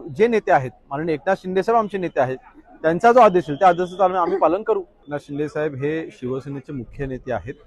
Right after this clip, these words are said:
महाराष्ट्रामध्ये हिंदुत्ववादी पक्ष म्हणून वंदनीय बाळासाहेबांच्या आशीर्वादाने, अ, त्यांच्या,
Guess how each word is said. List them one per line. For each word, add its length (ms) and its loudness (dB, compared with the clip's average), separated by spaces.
महाराष्ट्रामध्ये 840 -4
हिंदुत्ववादी 920 -6
पक्ष 220 -16
म्हणून 260 -4
वंदनीय 360 -6
बाळासाहेबांच्या 1040 -4
आशीर्वादाने, 640 -4
अ, 80 -10
त्यांच्या, 760 0